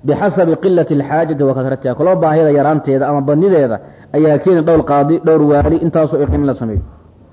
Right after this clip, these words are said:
Wa bixasabi qudrati alwaali alkabiiri wa cajzihi.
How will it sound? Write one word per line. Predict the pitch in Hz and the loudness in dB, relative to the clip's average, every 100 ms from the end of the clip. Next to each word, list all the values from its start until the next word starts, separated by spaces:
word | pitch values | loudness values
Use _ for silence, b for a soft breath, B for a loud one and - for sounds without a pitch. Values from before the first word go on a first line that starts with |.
| B B B B | B B B B
Wa | 151 | -2
bixasabi | 160 170 220 208 196 175 | 2 2 0 0 0 0
qudrati | 202 185 190 175 | 0 0 0 0
alwaali | 175 170 190 185 | 2 2 2 2
alkabiiri | 160 160 156 185 | 0 0 0 2
wa | 170 156 | 2 0
cajzihi. | - 143 123 165 143 | 0 -6 -4 -2 -2